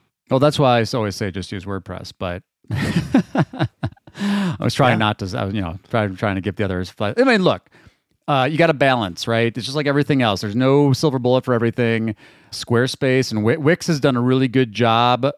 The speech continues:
Speaker 1: of moving forward from an S E O perspective and giving you some more configuration options. It's a balance between time, the cost that you're gonna put in,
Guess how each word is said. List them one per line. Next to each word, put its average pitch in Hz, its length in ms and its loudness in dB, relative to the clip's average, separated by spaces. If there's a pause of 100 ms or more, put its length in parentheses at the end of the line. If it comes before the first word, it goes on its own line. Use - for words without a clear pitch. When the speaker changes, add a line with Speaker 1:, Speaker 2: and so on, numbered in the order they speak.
Speaker 1:
of 113 180 -4
moving 120 360 0
forward 117 340 0
from 113 140 -4
an 110 40 0
S 110 200 -2
E 107 80 0
O 107 80 0
perspective 110 580 -4
and 104 240 -4
giving 110 160 -4
you 107 80 -2
some 113 140 -4
more 104 120 -2
configuration 104 640 -6
options. 107 380 -4 (340)
It's 180 120 0
a 262 40 0
balance 185 360 2
between 143 520 2 (140)
time, 127 640 -2 (520)
the 120 80 -4
cost 110 440 -2
that 131 140 -4
you're 139 100 -2
gonna 131 180 0
put 135 200 -2
in, 151 440 -2